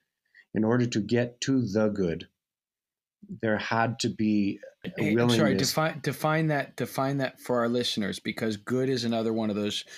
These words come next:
Speaker 2: abused terms. So define, what do you mean by good? What is good?
Speaker 1: Yeah,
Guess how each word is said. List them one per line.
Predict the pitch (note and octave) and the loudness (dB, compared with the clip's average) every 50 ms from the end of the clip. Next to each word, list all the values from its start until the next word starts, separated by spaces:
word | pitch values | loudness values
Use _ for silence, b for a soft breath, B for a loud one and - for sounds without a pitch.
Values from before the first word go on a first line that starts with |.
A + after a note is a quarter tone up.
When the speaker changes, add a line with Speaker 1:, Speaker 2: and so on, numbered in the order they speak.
| B B B - | B B B -6
Speaker 2:
abused | A2+ G#2+ F#2+ A2 A2 A2+ A2 G2+ - - | -6 -4 -2 0 0 0 0 -2 -2 -2
terms. | - G#2 F#2+ F2+ F2 - | -2 -2 -2 -2 -2 -2
So | - A2 | -4 -2
define, | G2+ A2+ G#2 - - C3 C#3 C#3 | -2 -4 -4 -2 -2 0 0 0
what | B2 B2+ C3 | 0 0 0
do | C3+ | 0
you | C3+ | 0
mean | C3 B2+ A#2+ | 0 -2 -2
by | A2 G#2+ G2 | -2 -2 -4
good? | F2+ - F#2 - - _ _ _ _ _ _ _ _ | -4 -6 -10 -12 -12 _ _ _ _ _ _ _ _
What | A2 B2+ C3+ C3 | -2 0 0 0
is | A2+ | -2
good? | - - F#2 F#2 - _ _ | -4 -6 -8 -8 -8 _ _
Speaker 1:
Yeah, | - - | -6 -6